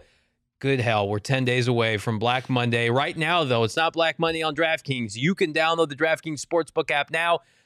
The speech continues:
Use that promo code, you guessed it, P H N X. Place a five dollar pregame moneyline bet on any N B A team to win their game. Get a hundred and fifty dollars in free bets if they do. Not the spread, mind you, not the over-under.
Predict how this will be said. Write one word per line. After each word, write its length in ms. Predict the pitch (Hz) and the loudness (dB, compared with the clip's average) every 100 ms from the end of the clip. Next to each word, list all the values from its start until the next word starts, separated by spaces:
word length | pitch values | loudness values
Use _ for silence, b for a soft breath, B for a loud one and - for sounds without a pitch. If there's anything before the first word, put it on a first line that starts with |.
| b | b
Use 220 | 151 202 | 0 0
that 200 | 208 185 | 0 0
promo 300 | - 165 151 | 0 0 0
code, 240 | 127 135 123 | 0 0 0
you 200 | 123 226 | 0 2
guessed 340 | 202 160 - | 2 0 0
it, 140 | 135 120 | -2 0
P 120 | 180 | 0
H 200 | 175 151 | 0 0
N 80 | 147 | 0
X. 260 | 143 131 - b b - | 0 -4 -10 b b -2
Place 240 | 180 214 | 0 0
a 80 | 285 | -2
five 400 | - 151 160 190 | 0 2 2 2
dollar 300 | 175 165 156 | 2 2 0
pregame 420 | - 170 160 156 | 0 -2 2 2
moneyline 580 | 135 139 151 147 131 104 | 2 2 2 2 2 2
bet 240 | 131 147 - | 0 -2 -2
on 140 | 113 113 | -4 -2
any 200 | 160 175 | 0 2
N 200 | 151 139 | 2 2
B 160 | 127 131 | 2 4
A 100 | 151 | 2
team 220 | 143 135 | 2 2
to 60 | |
win 160 | 117 113 | 4 4
their 120 | 123 | 2
game. 280 | 127 131 123 - b b | 2 0 -2 -4 b b
Get 100 | - | -2
a 60 | 123 | -2
hundred 440 | - 196 240 240 - | 0 0 0 0 0
and 180 | 123 107 | -2 -2
fifty 440 | - 226 - 208 | -2 -2 -2 -4
dollars 400 | 156 143 143 131 - | 0 2 2 0 0
in 200 | 196 220 | -2 0
free 200 | 156 131 | 0 0
bets 280 | 107 104 - | 2 -2 -2
if 200 | 214 - | -2 0
they 120 | 180 | -2
do. 200 | 127 120 | -2 -2
Not 340 | 117 175 240 | 0 0 -2
the 140 | - 262 | -2 -6
spread, 500 | - - 262 240 196 | -6 -2 0 2 2
mind 300 | 185 190 190 | 0 0 0
you, 260 | 190 190 - _ _ - | 0 0 -4 _ _ -16
not 80 | |
the 140 | - 190 | -2 2
over-under. 560 | 190 190 175 160 151 | 2 2 2 2 0